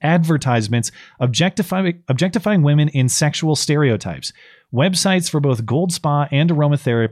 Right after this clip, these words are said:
Aromatherapy feature women wearing tight-fitting clothing and striking seductive poses. The Aromatherapy website has graphics added to make the women literally sparkle. One woman wears a lacy bra. So it doesn't seem like they're even, I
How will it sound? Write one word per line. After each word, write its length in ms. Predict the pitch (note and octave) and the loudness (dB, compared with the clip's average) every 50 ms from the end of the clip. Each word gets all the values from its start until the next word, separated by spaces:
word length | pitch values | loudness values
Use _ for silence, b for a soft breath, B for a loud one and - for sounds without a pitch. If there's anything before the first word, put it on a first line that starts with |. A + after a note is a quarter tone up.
| - _ _ _ _ - | -4 _ _ _ _ -6
Aromatherapy 720 | A#2 A2+ B2+ C#3+ C#3 - C#3 C3+ C3+ B2 - F#2 F2 E2+ B B B B _ - | -4 -2 0 -2 -2 0 0 0 0 -2 -2 -6 -8 -10 B B B B _ -4
feature 320 | F3+ G3+ - - A3+ A3+ | -4 -2 -2 -2 -2 -2
women 400 | A3 E3 C3+ C3+ C3 C#3 D3 C#3+ | -2 0 0 2 2 2 2 2
wearing 300 | A#2 A2 A2 A#2 B2+ B2+ | 0 0 0 0 0 0
tight-fitting 600 | - - - B2 C#3 E3 - - D#3 C#3+ D#3+ F3+ D#3+ | -2 -2 -4 -4 -4 -4 -4 -2 0 0 0 0 0
clothing 360 | - B2+ A2+ G#2+ A#2+ B2 B2+ | 0 -2 0 0 0 -2 -2
and 160 | - A#2+ A2 | -4 -4 -4
striking 600 | G#2+ - - - B2+ B2+ B2 - D3+ C3+ B2+ B2 | -4 -4 -4 -2 -2 -2 -2 0 -2 -2 -2 -2
seductive 720 | - - - C3+ C3+ A#2 D#3 G3+ - - - G#3 F#3+ - - | -4 -4 -2 -2 0 0 -2 -2 -4 -4 -6 -6 -6 -6 -10
poses. 560 | - - A#3 C4+ A#3 C#3+ G#2 E2 D2+ - B B B B B B B B - | -10 -6 -4 -2 -2 -2 -2 -4 -6 -8 B B B B B B B B -2
The 100 | B2+ C#3 | 0 0
Aromatherapy 680 | C#3+ C3+ D#3+ F#3+ G#3 F3+ - F3 F3 F3 E3 - D3+ | 2 2 0 0 -2 -2 -2 0 0 0 0 0 0
website 480 | C3+ A#2+ C#3 F3 E3+ - D#3+ C3 B2 - | 0 0 0 0 0 0 0 0 0 0
has 180 | B2+ C3 B2 A2 | -2 -2 -4 -4
graphics 500 | - A2+ A#2+ C3+ D#3 D3 - D#3+ - - | -4 -4 -2 -2 -2 -2 -2 -4 -4 -4
added 300 | B2 A#2 A#2 A#2+ A#2+ A#2 | -2 -2 0 0 -2 -2
to 80 | - | -2
make 220 | B2 A#2+ B2 B2 - | -2 -2 -2 -2 -2
the 80 | C#3+ | -4
women 340 | A#2+ A#2 A#2+ A#2 A#2 A2+ A2 A2 b b b | -2 -2 0 0 0 0 -2 -4 b b b
literally 520 | - G2 A2+ E3 G3+ A3+ G3+ F#3 F3 E3 C3 | -6 -2 -2 0 0 0 0 0 2 2 0
sparkle. 640 | - - - F#3+ A#3 A3+ E3 - C3 C3 A#2+ A2+ | 0 -2 -2 -2 -2 -2 -2 0 0 0 0 -2
One 280 | A2+ A2+ C3+ F3+ G3+ G3 | -2 -2 0 0 2 2
woman 320 | E3+ E3 E3 D#3+ D3+ D3+ | 2 2 4 2 2 2
wears 220 | B2 C3 C3 C3 A#2 | 2 0 0 0 0
a 60 | C3+ | 0
lacy 400 | A2+ G#2+ A#2+ B2 A#2 - - A#2 | 0 0 0 0 0 0 0 -2
bra. 320 | F#2 F#2 G#2 F#2 D#2 C#2+ | -2 -2 -4 -4 -4 -4
So 160 | - - F#3+ F3+ | -4 -2 -2 0
it 60 | E3 | 0
doesn't 220 | A3 A3 G3+ F3 C#3+ | 0 0 0 0 0
seem 180 | - G3+ F3+ | 0 0 0
like 140 | F3+ D#3+ - | 0 0 0
they're 120 | E3 D3+ | -2 -2
even, 240 | C3 C#3+ C3 B2+ A2+ | 0 0 -2 -2 -2
I 60 | F#2 | -4